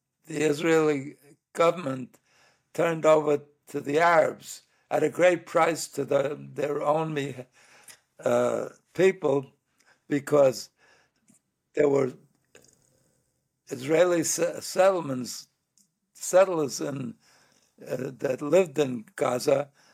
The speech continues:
and had good businesses. They grew terrific, uh, agricultural products. Uh, what do they, what do they call it? The hot houses?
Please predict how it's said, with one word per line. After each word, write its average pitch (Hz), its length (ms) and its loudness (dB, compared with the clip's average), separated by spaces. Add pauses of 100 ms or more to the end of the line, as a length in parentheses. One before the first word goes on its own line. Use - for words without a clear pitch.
and 139 140 -4
had 139 240 -2
good 165 240 0
businesses. 131 880 -2 (500)
They 131 260 0
grew 139 420 0 (920)
terrific, 156 600 -2 (580)
uh, - 380 0 (920)
agricultural 147 840 -2
products. - 680 -6 (680)
Uh, 127 200 -10 (280)
what 147 160 -8
do 180 120 -8
they, 160 140 2
what 151 200 2
do 151 100 0
they 147 140 0
call 151 260 0
it? 143 360 0
The 139 200 -4
hot 127 220 -6
houses? 147 720 -6